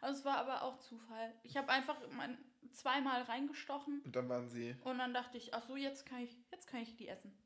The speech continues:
Speaker 2: Ja.
Speaker 1: Genau.
Speaker 2: Aber sonst, ich glaub, da müssen wir nicht viel drüber reden.
Speaker 1: Nee, sind Salzkartoffeln.
Speaker 2: Ähm, und jetzt kommen wir zum
Speaker 1: <laughs>
Speaker 2: Spinat, das große Mysterium dieses Essens.
Speaker 1: Ich, ja, ich wollte Rahmspinat machen,
Speaker 2: Ja.
Speaker 1: was dich schon, als ich's, ich glaub, gespoilert hab,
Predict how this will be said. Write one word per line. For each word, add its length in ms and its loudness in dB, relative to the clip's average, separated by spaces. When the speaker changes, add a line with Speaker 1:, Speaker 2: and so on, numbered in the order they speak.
Speaker 2:
Ja. 180 -6
Speaker 1:
Genau. 380 -8
Speaker 2:
Aber 180 2
sonst, 280 -4
ich 100 -8
glaub, 160 -8
da 80 -10
müssen 200 -12
wir 80 -8
nicht 140 -12
viel 160 -12
drüber 320 -12
reden. 360 -4
Speaker 1:
Nee, 200 -10
sind 180 -12
Salzkartoffeln. 840 -14
Speaker 2:
Ähm, 320 -6
und 120 -10
jetzt 200 -6
kommen 160 -8
wir 140 -4
zum 180 -2
Speaker 1:
<laughs> 20 0
Speaker 2:
Spinat, 480 2
das 160 -10
große 240 -4
Mysterium 560 -4
dieses 280 -12
Essens. 480 -4
Speaker 1:
Ich, 240 -12
ja, 280 2
ich 180 2
wollte 260 10
Rahmspinat 640 4
machen, 160 4
Speaker 2:
Ja. 100 6
Speaker 1:
was 200 8
dich 300 -4
schon, 320 0
als 200 4
ich's, 280 -8
ich 180 -10
glaub, 260 2
gespoilert 680 4
hab, 160 2